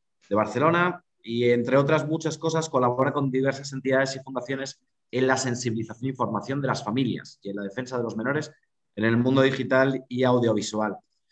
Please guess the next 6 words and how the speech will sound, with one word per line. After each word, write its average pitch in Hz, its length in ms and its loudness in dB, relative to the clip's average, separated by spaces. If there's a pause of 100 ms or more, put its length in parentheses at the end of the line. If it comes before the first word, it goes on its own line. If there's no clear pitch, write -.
(220)
Profesor, 139 680 6
escritor, 139 600 4
investigador, 123 1000 2 (560)
eh, 113 260 -4
hombre 165 500 6
polivalente. 139 680 4